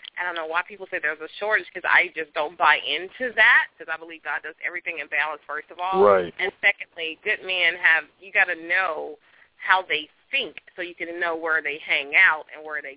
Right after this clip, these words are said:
Speaker 1: go. And usually it's not
Speaker 2: Mm-hmm.
Speaker 1: where we go, where people go looking for men.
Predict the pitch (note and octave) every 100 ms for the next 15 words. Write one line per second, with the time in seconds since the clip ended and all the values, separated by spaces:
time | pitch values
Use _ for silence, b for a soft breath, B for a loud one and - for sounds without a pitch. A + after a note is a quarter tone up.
0 | - F#3 E3 D3 - B2+ C#3 C#3+ _ G#3
1 | G3 D3+ D3+ D#3+ D3 G#3 G#3 D3+ D3 D#3
2 | C#3+ C#3 - _ E3 D3+ A#3+ A3+ D3+ C#3+
3 | E3 G3+ D#3 C#3 C3+ C3+ C3+